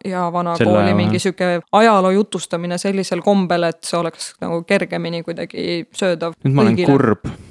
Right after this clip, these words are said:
Speaker 2: Ma olen väga kurb.
Speaker 1: Sorry.
Speaker 2: Ma tundsin, ma tundsin nii hästi selle sarja pärast. Ilmselt ma vaatan ta ikkagi lõpuni.
Speaker 1: Jaa.
Speaker 2: Aga, aga noh,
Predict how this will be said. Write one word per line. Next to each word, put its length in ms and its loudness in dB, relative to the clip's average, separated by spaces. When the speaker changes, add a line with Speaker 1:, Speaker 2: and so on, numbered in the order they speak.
Speaker 2:
Ma 80 0
olen 140 4
väga 240 2
kurb. 240 4
Speaker 1:
Sorry. 580 2
Speaker 2:
Ma 120 4
tundsin, 420 4
ma 120 4
tundsin 380 2
nii 80 4
hästi 360 0
selle 240 2
sarja 280 4
pärast. 360 0
Ilmselt 280 4
ma 60 2
vaatan 180 0
ta 80 6
ikkagi 240 0
lõpuni. 500 2
Speaker 1:
Jaa. 260 4
Speaker 2:
Aga, 760 2
aga 480 2
noh, 160 4